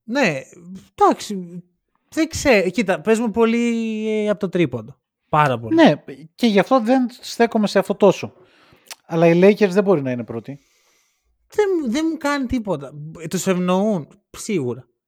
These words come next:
Speaker 1: Σίγουρα, δηλαδή
Speaker 2: Ναι, θέλω, θέλω να πω ότι η Λίγκα τους θέλει να
Speaker 1: Εννοείται.
Speaker 2: είναι. Και, και, ε, ο, να σου πω και κάτι. Και όλοι θα πρέπει να τους θέλουμε να είναι.
Speaker 1: Μμ, οκ.
Speaker 2: Ε,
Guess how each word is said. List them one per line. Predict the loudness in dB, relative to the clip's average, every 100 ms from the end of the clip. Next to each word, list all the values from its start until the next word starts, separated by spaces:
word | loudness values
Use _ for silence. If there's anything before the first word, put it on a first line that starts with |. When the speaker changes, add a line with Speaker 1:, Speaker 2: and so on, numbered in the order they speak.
| _
Speaker 1:
Σίγουρα, | _ -2 2 2 2
δηλαδή | 2 4
Speaker 2:
Ναι, | 4 4 -2 2
θέλω, | 6 6 6
θέλω | 6 6
να | 6
πω | 6
ότι | 8 6
η |
Λίγκα | 6 4 6 6
τους | 6 0
θέλει | 2 2 -2 -10 _ _ _ _
να | 0
Speaker 1:
Εννοείται. | 2 2 2
Speaker 2:
είναι. | 0 -2 -8 _ _
Και, | -2 -2 -2
και, | -2 0 2
ε, | 2 6
ο, | 6 6 0
να | 0
σου | -2
πω | -2
και |
κάτι. | 2 2 2 -2 -6 _ -20
Και | 2 8
όλοι | 8 8
θα | 2
πρέπει | 2 0
να | 0
τους | -4
θέλουμε | 0 2 2 -2 -6 _ _ _ _ _ _ _
να | 2 6
είναι. | 6 4 0 -4 _ _ _ _ _ _ _
Speaker 1:
Μμ, | _ -16 -12 -10 -8 -8 -6 -4
οκ. | -6 -6
Speaker 2:
Ε, | -12 -12 -16